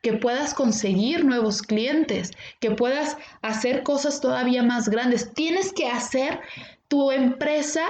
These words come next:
la escena ideal de lo que siempre te hubiera gustado tener. Este es el momento. Y ahorita te aseguro que todos tus colaboradores van a tener el nivel de necesidad, si tú se los haces ver,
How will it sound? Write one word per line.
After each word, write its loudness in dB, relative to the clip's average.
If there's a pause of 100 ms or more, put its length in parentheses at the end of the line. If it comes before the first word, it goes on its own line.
(140)
la 2
escena 2
ideal 2
de 2
lo 2
que -2
siempre 0
te -2
hubiera 2
gustado 0
tener. 0
Este -2
es -2
el 2
momento. 2 (260)
Y 2
ahorita 0
te -4
aseguro 0
que 0 (600)
todos -2
tus -2
colaboradores 0
van 0
a -2
tener 0
el 4
nivel 2
de 0
necesidad, 0
si 0
tú -2
se 0
los 2
haces 0
ver, -2